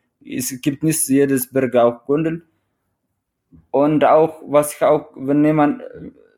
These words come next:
empfehlen möchte, in Glossglockenlauf auch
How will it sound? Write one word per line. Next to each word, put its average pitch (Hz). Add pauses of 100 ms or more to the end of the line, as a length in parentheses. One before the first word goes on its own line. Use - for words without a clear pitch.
(120)
empfehlen 151
möchte, 156
in 139
Glossglockenlauf 143
auch 101